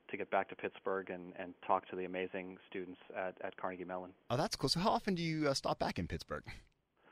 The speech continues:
Speaker 1: Oh, I get back every year.
Speaker 2: Nice.
Speaker 1: Um, you know, I'd certainly love to come back more than that. Uh,
Speaker 2: We'd love to have you
Speaker 1: and
Speaker 2: stop by
Speaker 1: <laughs>
Speaker 2: anytime. I mean, when you're in town, you can come in studio and hang out with us, too.
Speaker 1: Oh, well, we'll definitely arrange for that, yes.
Speaker 2: That's what
Speaker 1: I'd
Speaker 2: I'm
Speaker 1: love
Speaker 2: talking
Speaker 1: that.
Speaker 2: about. Yeah. So,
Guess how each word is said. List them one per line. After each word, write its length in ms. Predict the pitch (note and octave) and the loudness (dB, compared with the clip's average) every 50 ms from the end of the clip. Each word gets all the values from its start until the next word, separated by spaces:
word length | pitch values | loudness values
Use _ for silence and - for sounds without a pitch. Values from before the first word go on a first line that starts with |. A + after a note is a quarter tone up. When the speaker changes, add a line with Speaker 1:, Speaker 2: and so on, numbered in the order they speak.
| - - - - - - - - - - - D3+ | -20 -20 -20 -20 -20 -20 -20 -20 -12 0 8 12
Speaker 1:
Oh, 80 | D3+ D3+ | 12 12
I 60 | F3+ | 12
get 160 | F#3+ A3+ - | 12 8 6
back 200 | - G2 F#2+ - | 6 6 6 4
every 220 | E2+ E2 F2 E2+ | -2 -4 -4 -4
year. 220 | E2 D#2 E2 F#2+ - - - | -4 -4 -4 -6 -8 -8 -4
Speaker 2:
Nice. 260 | - F3+ G#3+ G#2 G2+ G2 | 0 2 4 6 6 6
Speaker 1:
Um, 340 | G2 F#2+ F#2 F#2 F#2+ F#2+ G2+ - - - - - - | 6 4 2 0 -4 -6 -8 -12 -20 -20 -14 -6 -4
you 120 | B2+ G#2+ | -2 0
know, 80 | G2+ F#2+ | 2 0
I'd 80 | F#2+ - - | 0 2 2
certainly 200 | C3 B2 G#2 G2+ | 2 2 2 4
love 160 | G2 G2+ F#2 | 2 2 2
to 60 | - | 0
come 160 | - - G2 | -2 -2 0
back 160 | F#2+ F#2 F2+ - | 2 2 0 2
more 180 | G2 G#2 A2 | 2 2 2
than 120 | F#2 F2 F2 | 2 0 -2
that. 200 | F2 F2+ G2+ - | -2 -2 -2 -2
Uh, 320 | - - G2 F#2 F#2 F2+ - | -4 -4 -4 -2 -2 0 4
Speaker 2:
We'd 120 | A2+ C#3+ C#3+ | 4 8 10
love 140 | F3 G#3 | 10 8
to 80 | G3+ A3 | 10 8
have 140 | G#3 A3 G#3+ | 8 8 6
you 60 | G#3+ | 6
Speaker 1:
and 60 | - | 4
Speaker 2:
stop 320 | - F#2+ C3 G#2 F#2 - - | 4 6 6 6 6 6 6
by 220 | G#2+ E2+ E2 G2 | 4 6 6 6
Speaker 1:
<laughs> 20 | |
Speaker 2:
anytime. 500 | B2+ E3+ G3+ G#3+ - - B3 B3 C4 B3+ A#3+ F#3+ C#3 | 6 6 6 4 4 6 6 6 6 8 8 10 10
I 60 | C3 | 10
mean, 180 | C3+ C3+ D3 C3 | 10 8 8 8
when 140 | D#3 E3+ | 8 8
you're 140 | G3 F#3+ G3 | 10 10 8
in 80 | G3+ F3+ | 8 8
town, 340 | - - G#3 B3 C4+ A#3 E3 | 6 6 6 6 8 8 8
you 80 | C3 | 8
can 80 | B2 C3 | 8 8
come 160 | D3 C#3+ D#3+ | 8 8 8
in 60 | D#3+ | 8
studio 440 | - - - - A#3 D#4 D#4+ D#4 G3 | 8 8 6 4 4 6 8 8 10
and 80 | C3 A2 | 10 8
hang 160 | A2+ G#2 G2+ | 6 4 4
out 100 | F2 F#2+ | 2 -2
with 120 | G#2 - | 0 0
us, 100 | A2+ - | 0 0
too. 280 | - - - D#4+ - - - - - - - _ _ _ _ _ _ _ _ _ - | 2 2 2 2 2 0 -2 -12 -20 -20 -20 _ _ _ _ _ _ _ _ _ 4
Speaker 1:
Oh, 120 | - C3+ C3 - | 4 4 4 4
well, 180 | - F#2+ F#2+ F#2 | 2 2 2 0
we'll 100 | G2 F#2+ | -2 -2
definitely 380 | - - F#2+ - - G2+ G#2 G#2+ | 2 2 2 2 2 -2 0 0
arrange 200 | G#2 G#2+ C3 C#3+ | 0 0 -2 -2
for 100 | - - | -2 -4
that, 180 | - - - - - - | -2 -2 -4 -4 -4 -4
yes. 140 | C3 - - - - - - | -4 -4 -4 -10 -16 -6 -2
Speaker 2:
That's 200 | A#2+ C3+ - - | 0 0 0 2
what 60 | D3+ | 2
Speaker 1:
I'd 40 | C3+ | 2
Speaker 2:
I'm 60 | G#2+ | 2
Speaker 1:
love 160 | - G2+ A2 - | 4 2 2 2
Speaker 2:
talking 140 | - D2 - - | 2 0 0 0
Speaker 1:
that. 40 | - | 0
Speaker 2:
about. 120 | - - - - | -2 -4 -2 -2
Yeah. 460 | - G#2+ C3+ F3+ A3+ A#3+ A3+ G#3 - | -2 0 0 0 0 -2 -2 -4 -4
So, 300 | - - - F#3 E3 C#3+ | -4 2 4 6 6 6